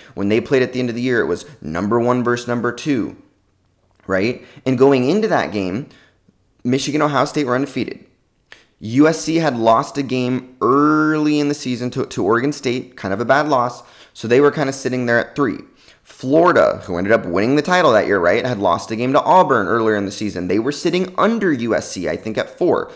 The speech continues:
okay? When Ohio State beat Michigan, there was a lot of debate because it was a great game, a classic. "Oh, these are clearly the two best teams." Lie, okay? Where should Michigan fall? Should Michigan stay at two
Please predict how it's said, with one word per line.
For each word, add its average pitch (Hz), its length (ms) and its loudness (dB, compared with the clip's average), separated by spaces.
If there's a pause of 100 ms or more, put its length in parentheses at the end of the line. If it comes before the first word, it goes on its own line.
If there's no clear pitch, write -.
(120)
okay? 104 400 -2 (260)
When 131 200 -2
Ohio 139 400 0
State 170 400 -4
beat 156 180 -6
Michigan, 101 580 -4 (180)
there 110 100 0
was 104 140 0
a 90 40 -4
lot 95 200 4
of 139 80 0
debate 139 440 2
because 104 220 -6
it 82 60 -8
was 95 120 -12
a 78 60 -12
great 120 360 -4
game, 123 220 -2
a 113 60 -6
classic. 120 540 -6
"Oh, 101 60 -2
these 123 200 -2
are 101 80 0
clearly 139 540 2
the 113 100 -2
two 139 260 -2
best 127 280 0
teams." 110 500 -6 (340)
Lie, 80 460 -4 (400)
okay? 98 440 -2 (360)
Where 143 200 6
should 143 160 -4
Michigan 147 360 0
fall? 120 340 2
Should 107 180 -4
Michigan 120 440 0
stay - 480 -4
at 156 180 -4
two 196 520 -6